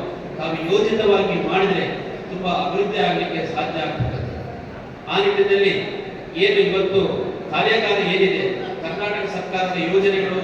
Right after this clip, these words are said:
ಕೇಂದ್ರ ಸರ್ಕಾರದ ಯೋಜನೆಗಳು ಏನೆಲ್ಲ ಇದ್ದಾವೆ, ಈ ಒಂದು ಕಾರ್ಯಾಗಾರದಲ್ಲಿ ತಮಗೆ ತಿಳ್ಕೊಳ್ಳಿಕ್ಕೆ ಒಂದು ಅವಕಾಶ ಇದೆ. ನಾನು ಹೆಚ್ಚು ಮಾತನಾಡ್ಲಿಕ್ಕೆ ಹೋಗಲ್ಲ,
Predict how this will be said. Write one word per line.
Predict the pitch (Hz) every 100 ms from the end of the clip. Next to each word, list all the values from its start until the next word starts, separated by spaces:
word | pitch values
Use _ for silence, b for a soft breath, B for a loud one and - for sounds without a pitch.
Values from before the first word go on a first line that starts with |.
| 180
ಕೇಂದ್ರ | 170 180 190 185
ಸರ್ಕಾರದ | 175 180 170 165 165
ಯೋಜನೆಗಳು | 190 196 185 170 170 - - - - -
ಏನೆಲ್ಲ | 381 - - -
ಇದ್ದಾವೆ, | - 196 175 - - - - 165
ಈ | 185 196
ಒಂದು | 190 190 190
ಕಾರ್ಯಾಗಾರದಲ್ಲಿ | 190 220 220 202 202 190 185
ತಮಗೆ | 175 170 -
ತಿಳ್ಕೊಳ್ಳಿಕ್ಕೆ | 170 185 170 175 165 160
ಒಂದು | - 139
ಅವಕಾಶ | - 190 202 - 175
ಇದೆ. | 170 190 185 - - - - - - - - 165
ನಾನು | 165 170 170
ಹೆಚ್ಚು | 175 - 180
ಮಾತನಾಡ್ಲಿಕ್ಕೆ | 175 - 196 190 180 175
ಹೋಗಲ್ಲ, | 160